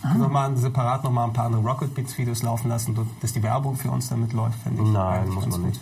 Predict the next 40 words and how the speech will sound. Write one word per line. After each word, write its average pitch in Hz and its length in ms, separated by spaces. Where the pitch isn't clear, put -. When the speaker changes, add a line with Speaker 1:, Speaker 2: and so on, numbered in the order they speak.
Speaker 2:
Doch, - 120
doch, 123 140
finde 110 180
ich 110 80
schon. - 120
Speaker 3:
Muss - 140
man - 300
nicht. - 160
Speaker 2:
Äh, 127 200
Rasmus 156 360
Metze 147 520
fragt, 127 360
„Hey 151 80
Rocket 147 320
Beans, 147 340
wo 123 100
nehmt 143 280
ihr 143 100
bloß 127 520
immer 139 320
eure 113 320
Kreativität 113 720
her? 139 120
Zum - 140
Beispiel 113 460
die - 80
Anmoderation 135 640
von 113 220
Game 110 260
One.“ 110 320
Schreibt 170 200
Speaker 1:
Drogen. 202 100
Speaker 2:
jemand. 139 380
Speaker 1:
Viele 180 220
psychedelische 160 560
Drogen. 135 460
Speaker 2:
<laughs> - 100
Ich - 40
dachte 160 280
jetzt, 156 180